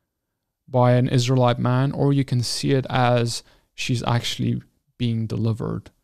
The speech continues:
from her circumstances. Now, what is really interesting is how the procedure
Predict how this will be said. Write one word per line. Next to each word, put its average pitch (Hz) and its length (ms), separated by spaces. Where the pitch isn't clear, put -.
from - 240
her 113 100
circumstances. - 1080
Now, 139 380
what 143 240
is 135 120
really 143 220
interesting 151 600
is 123 360
how 143 480
the 123 80
procedure 127 880